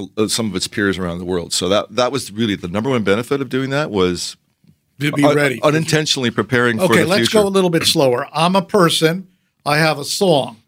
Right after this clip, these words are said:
Speaker 1: Yeah.
Speaker 2: It is played on radio once. Is that tracked? Am I gonna get paid?
Speaker 1: It, uh, yeah, it's tracked now. Mm-hmm. And
Speaker 2: And
Speaker 1: you'll get paid.
Speaker 2: And I will get paid, although
Speaker 1: Mm-hmm.
Speaker 2: one,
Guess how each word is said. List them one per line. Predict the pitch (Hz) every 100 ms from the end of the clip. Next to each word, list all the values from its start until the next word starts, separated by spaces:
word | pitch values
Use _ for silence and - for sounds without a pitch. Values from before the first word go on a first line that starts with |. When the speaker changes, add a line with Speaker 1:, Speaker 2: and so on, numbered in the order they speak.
| _
Speaker 1:
Yeah. | 95
Speaker 2:
It | 95
is | 131
played | - 185 180
on | 170 160
radio | 160 160 151 143
once. | 139 143 113 - - - _ _ _ _ _ _
Is | 127
that | 131 160 160
tracked? | - 180 175 170
Am | 151
I | 151
gonna | 147 143
get | 135 -
paid? | 131 120 120 - _ _
Speaker 1:
It, | 113 110
uh, | 117 107 104 90
yeah, | 113 120
it's | -
tracked | - 104 95
now. | 110 110 110 _ _ _ _
Mm-hmm. | 82 104
And | - -
Speaker 2:
And | 95 95
Speaker 1:
you'll | 98
get | 98
paid. | 107 107 92 _ _
Speaker 2:
And | 156
I | 156
will | 151 156
get | 135 123
paid, | 147 131
although | 135 131
Speaker 1:
Mm-hmm. | 127
Speaker 2:
one, | 147 143 139